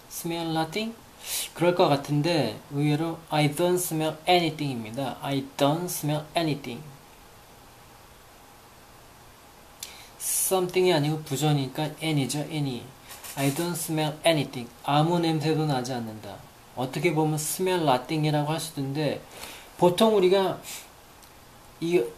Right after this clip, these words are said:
이런 문법적인 걸 따지지 않고 그냥 smell nothing 그러면 다 알아듣죠. 알아들어. 냄새가 나지 않-, 않는다 라고 하면 대부분 다 알아들 것인데 그래도 이 원칙을 따지자면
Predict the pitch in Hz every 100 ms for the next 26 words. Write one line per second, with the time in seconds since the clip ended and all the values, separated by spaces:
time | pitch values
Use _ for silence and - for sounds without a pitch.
0 | - 165 175 185 147 175 175 190 196 190
1 | 180 185 180 185 185 180 135 139 165 135
2 | 131 - 160 165 156 117 - - 147 -
3 | 220 214 208 196 208 196 165 180 180 185
4 | 175 185 139 - 165 151 104 170 - 123
5 | 113 117 131 151 175 175 156 151 147 113
6 | - - - - - 135 147 135 123 104
7 | - - - 160 147 165 156 160 131 143
8 | 156 160 151 147 - 135 160 156 151 151
9 | 120 127 120 143 127 95 - - - -
10 | - - - - - - 135 123 139 127
11 | 123 127 117 - - - - 135 131 143
12 | 139 160 147 156